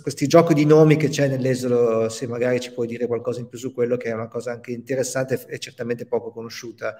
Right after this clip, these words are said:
per cui magari se lì hai voglia di recuperare anche quello. Eh, ripeto, però appunto chi sta seguendo anche da casa, usando i commenti di YouTube, può, eh, tranquillamente fare domande, io le,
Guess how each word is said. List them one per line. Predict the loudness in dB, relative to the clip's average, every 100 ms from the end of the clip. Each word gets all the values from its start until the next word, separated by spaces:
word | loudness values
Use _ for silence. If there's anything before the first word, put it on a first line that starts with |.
| -18 -20 -20 _
per | -18
cui | -12 -8
magari | -2 -2 -2
se | -6
lì | -6 -6 -6
hai | -6
voglia | -2 -2 -2
di | -4
recuperare | -6 -10 -10 -4 -4 -4
anche | -8 -14
quello. | -12 -14 -16 _ _ _ _ -10
Eh, | -6 -4 -4
ripeto, | -4 0 2 2
però | 0 0
appunto | 0 -4 -2
chi | 2 2 2
sta | -6 -6
seguendo | -2 0 2 2
anche | 0 -2 0 0
da | 2 0
casa, | 0 0 4 4 6 4 0
usando | -2 -4 -4
i | -6
commenti | -6 -6 -6 -6 -8 -6 -6
di | -6 -8 -6
YouTube, | -6 -8 -8 -10 -4
può, | 0 0 0 -6
eh, | -10
tranquillamente | -10 -12 -8 -4 -4 -6 -10
fare | -6 -4 -2
domande, | -2 -2 -2 -2 0
io | 0
le, | -2